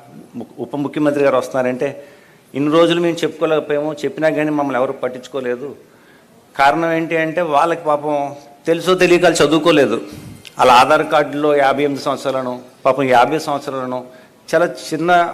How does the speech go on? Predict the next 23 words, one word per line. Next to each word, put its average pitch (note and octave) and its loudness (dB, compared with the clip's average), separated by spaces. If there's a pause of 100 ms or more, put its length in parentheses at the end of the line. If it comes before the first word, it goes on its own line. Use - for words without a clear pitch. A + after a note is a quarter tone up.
(140)
అంటే B2+ 2
అదే D#3 4
వయసు F3+ 2
దగ్గర F3+ 0
ఆగిపోయారు. D3+ -2 (760)
వాళ్ళకి C#3 4
అప్డేట్ E3+ 2
చేసే F3 -2
పరిస్థితి D3 -4
లేదు. A2+ -8 (340)
లేదు, E3 2
ఏమన్నా D#3+ 2 (120)
చేయాలి D#3+ 4
అంటే D3+ 2
వాళ్ళ C#3 2
పార్టీలో C#3+ 2
జాయిన్ D3+ 0
అవ్వాలంట, D3 0 (480)
వాళ్ళకి C3 4
మాత్రమే C#3+ -4
చేస్తారంట. C3 -6
So, D3 -4
ఇలా C#3 4